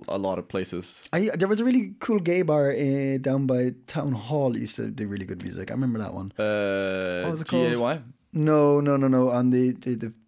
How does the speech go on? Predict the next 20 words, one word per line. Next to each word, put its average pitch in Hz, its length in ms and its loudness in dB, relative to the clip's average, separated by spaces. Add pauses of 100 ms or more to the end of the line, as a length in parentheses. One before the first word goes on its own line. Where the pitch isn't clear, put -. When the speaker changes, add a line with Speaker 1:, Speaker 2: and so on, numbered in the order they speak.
Speaker 2:
f-, - 560 -12 (220)
f-, - 100 -10
um, 107 180 -4
further 113 320 -2
side, 95 380 -6
down 110 280 -2
by, 104 300 -4
um, 95 380 -6 (480)
it 143 100 2
was 139 340 2
opposite, 147 440 0
um, 127 220 2
you 131 80 4
know, 127 100 4
Drop 135 260 0
In, 160 160 2
that 135 140 -2
music 135 260 -2
bar. 147 240 0 (260)
Speaker 1:
Yeah. 104 440 -4